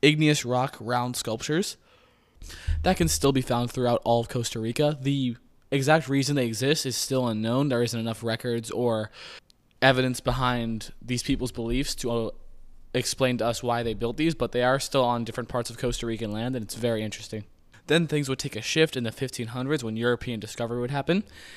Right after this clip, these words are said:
During Christopher Columbus's fourth voyage, he discovered this land and called it the Rich Coast because he thought it had great promise and believed that there would be gold and silver and things there. So Rich Coast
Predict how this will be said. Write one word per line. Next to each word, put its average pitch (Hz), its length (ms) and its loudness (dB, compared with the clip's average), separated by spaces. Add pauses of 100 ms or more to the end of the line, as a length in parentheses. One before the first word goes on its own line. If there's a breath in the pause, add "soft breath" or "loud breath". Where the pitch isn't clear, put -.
(440 loud breath)
During 135 240 6
Christopher 127 460 -2
Columbus's 113 680 0 (180 soft breath)
fourth 120 340 0
voyage, 117 520 2 (600 loud breath)
he 175 120 6
discovered 151 380 6
this 156 140 2
land 147 160 4
and 135 40 0
called 139 200 6
it - 80 0
the 117 80 -2
Rich 123 240 0
Coast - 440 0
because 123 380 0
he 147 140 -2
thought 127 160 4
it 123 80 2
had 120 180 -2
great 117 240 -2
promise 127 500 -2
and 107 220 -2
believed 110 320 -2
that 104 80 -2
there 98 160 -6
would 131 240 2
be 117 140 0
gold 113 240 2
and 107 100 -2
silver 117 320 -2
and 120 100 -2
things 120 220 -2
there. 139 240 2 (320 loud breath)
So - 180 -2
Rich 104 260 -2
Coast - 440 2